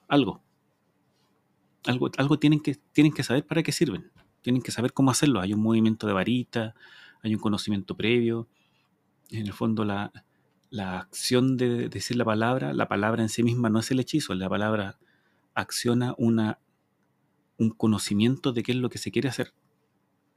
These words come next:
Es como un, un shortcut, una, es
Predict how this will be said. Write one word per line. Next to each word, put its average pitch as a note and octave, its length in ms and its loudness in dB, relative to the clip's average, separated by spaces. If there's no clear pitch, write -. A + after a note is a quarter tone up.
Es A2 120 -4
como A2+ 240 2
un, F#2+ 400 0
un G#2+ 80 -4
shortcut, - 420 -2
una, G2 520 -8
es - 100 -18